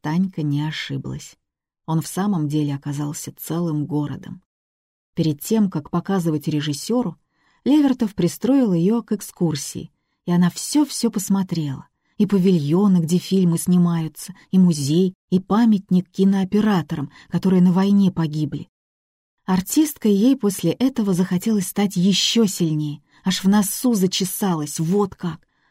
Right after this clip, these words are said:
А получается, этого не будет.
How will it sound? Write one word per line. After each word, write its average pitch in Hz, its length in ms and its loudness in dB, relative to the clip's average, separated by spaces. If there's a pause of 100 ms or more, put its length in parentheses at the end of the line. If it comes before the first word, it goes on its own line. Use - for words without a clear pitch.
(240)
А - 60 -20
получается, 202 880 -8 (360)
этого 247 300 -4
не 165 160 0
будет. - 520 -8